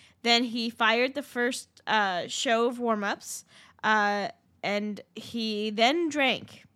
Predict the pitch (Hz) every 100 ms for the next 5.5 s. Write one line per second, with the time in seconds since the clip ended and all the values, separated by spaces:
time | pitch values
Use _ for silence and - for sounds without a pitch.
0 | _ _ - 190 185 190 214 233 - 240
1 | - - - _ _ _ _ 208 190 190
2 | 190 214 240 262 - 240 214 220 240 _
3 | _ _ _ 214 214 202 226 233 254 269
4 | 285 294 _ 240 233 233 269 262 240 220
5 | 165 - 214 202 -